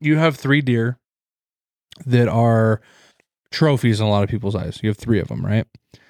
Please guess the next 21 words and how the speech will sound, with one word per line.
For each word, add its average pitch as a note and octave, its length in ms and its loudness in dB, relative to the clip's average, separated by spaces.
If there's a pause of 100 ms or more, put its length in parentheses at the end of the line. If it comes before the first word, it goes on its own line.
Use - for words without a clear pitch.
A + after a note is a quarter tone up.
(220)
And A2+ 640 0 (300)
you, C3+ 280 -2
they're B2 200 0
all B2+ 180 2
different B2+ 360 0
ages, A2 420 0 (340)
right? A2 340 0 (1800)
Tell C#3+ 160 2
me, E3+ 220 2 (920)
let's C3 140 -4
tell D#3 160 0
the D#3 120 2
audience A#2+ 380 0
here A#2 160 0
about G#2+ 300 -2
what, A#2+ 400 -6 (260)
what C3+ 280 -2
size B2+ 400 0
those C3 180 0
deer C#3+ 280 0
are D#3 280 -2